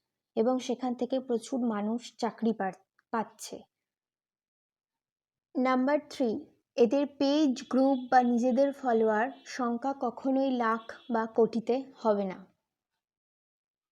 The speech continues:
নাম্বার ফোর, এইসব প্রতারণা সংস্থাগুলি এক বা একাধিক অল্পবয়সী ছেলে এবং মেয়ের দ্বারা পরিচালিত হবে।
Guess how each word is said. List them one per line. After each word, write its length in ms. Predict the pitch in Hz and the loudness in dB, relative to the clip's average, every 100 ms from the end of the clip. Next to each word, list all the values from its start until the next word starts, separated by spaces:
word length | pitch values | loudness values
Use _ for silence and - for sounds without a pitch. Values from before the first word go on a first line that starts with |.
| _ _ _ _ _ _ 247 | _ _ _ _ _ _ -2
নাম্বার 360 | 254 254 254 | 2 4 2
ফোর, 420 | 254 254 208 190 - _ _ _ | 2 2 2 2 -6 _ _ _
এইসব 380 | 247 285 277 320 320 | 4 4 4 2 2
প্রতারণা 520 | 269 262 262 262 262 | 0 0 -2 -2 -4
সংস্থাগুলি 840 | 247 240 233 - 269 247 254 277 - | -4 -6 -6 -4 -2 0 0 0 0
এক 220 | 226 233 - | -2 -2 0
বা 80 | 240 | 0
একাধিক 580 | 220 226 226 262 262 | 0 -2 -2 0 0
অল্পবয়সী 640 | 226 214 220 226 254 240 240 | 2 0 0 -2 -2 -4 -8
ছেলে 460 | - 247 226 254 | -2 0 2 2
এবং 320 | 247 240 233 220 | 2 0 -2 -2
মেয়ের 200 | 220 214 | -2 -2
দ্বারা 200 | - 208 | -4 -4
পরিচালিত 600 | 226 240 220 220 202 196 | 0 2 0 0 -6 -6
হবে। 380 | 196 196 190 185 | -8 -8 -10 -12